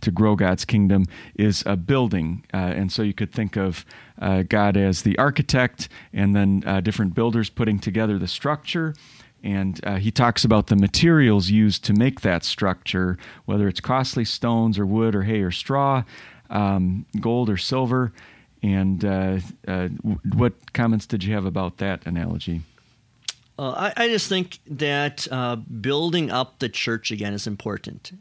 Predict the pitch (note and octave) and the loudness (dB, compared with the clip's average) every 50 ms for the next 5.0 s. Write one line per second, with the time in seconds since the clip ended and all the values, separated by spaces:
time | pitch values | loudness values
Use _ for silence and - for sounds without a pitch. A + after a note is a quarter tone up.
0 | - - A#2+ A#2+ B2 C#3 D3 C#3+ C#3 - D3 C#3+ C#3+ C#3+ B2+ C3 B2+ A#2+ A2+ - | -12 -6 -4 -2 0 0 0 0 -2 -2 -2 0 0 0 -2 -2 -2 -2 -4 -4
1 | - A2+ G#2+ G#2+ B2 C#3 B2+ A2 G#2 G#2 A2 B2+ - - - - - - - - | -4 -4 -2 -2 -2 0 0 -2 -2 -2 -4 -6 -8 -12 -20 -20 -20 -20 -20 -20
2 | - - - - _ _ _ - B2+ B2 B2 B2 B2 A#2+ A2 - C3+ B2 - B2 | -20 -20 -20 -20 _ _ _ -4 -2 -2 0 0 -2 -2 -4 -4 -6 -4 -4 -4
3 | A#2+ A#2 C#3+ D3+ D#3 E3 D#3 D#3 C3+ B2 G#2+ - B2+ C3 C3 B2+ - C3+ C3 B2+ | -4 0 0 0 0 2 0 0 0 -2 -2 -2 0 0 0 -2 -2 -2 -2 0
4 | C3 B2+ - - - A#2 A2+ A#2+ B2 B2 A#2 - - B2 A2+ A2+ A2+ A2+ A2 G#2+ | -2 -2 -4 -4 -4 -2 0 0 0 -2 -4 -6 -8 -6 -4 -2 -2 -4 -4 -8